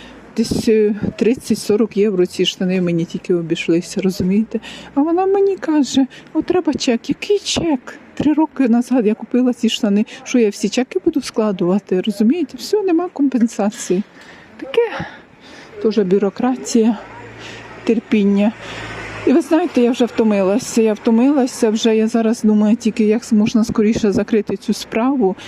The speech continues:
і поставити крапку. І непонятно ще, коли воно закінчиться і чим воно закінчиться. Тому що три роки оце вже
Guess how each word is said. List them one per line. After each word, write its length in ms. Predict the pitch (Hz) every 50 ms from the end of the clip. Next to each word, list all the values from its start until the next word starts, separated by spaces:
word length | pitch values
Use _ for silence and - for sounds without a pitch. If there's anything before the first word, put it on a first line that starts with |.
| - - -
і 100 | 214 233
поставити 580 | - - - - - 247 262 269 269 254 -
крапку. 640 | 254 - 240 208 185 180 202 - - - - 185 196
І 40 | 214
непонятно 560 | 214 233 233 - 294 254 302 302 269 - 247
ще, 180 | 254 - - 208
коли 320 | - - 226 214 220 262
воно 240 | 233 247 247 240 277
закінчиться 680 | 247 233 226 - - 220 220 180 151 - 220 214 - 220
і 100 | 208 233
чим 260 | - - - 190 185
воно 240 | 175 175 175 170 165
закінчиться. 840 | 160 165 - - - 170 170 175 - - 339 - - - 190 180 - - - - -
Тому 160 | 226 208 214
що 180 | 226 - 226 190
три 240 | - - 208 226 202
роки 360 | 180 196 180 - - - 185
оце 380 | 175 175 175 175 - - 175 175
вже 400 | 165 190 190 175 175 165 220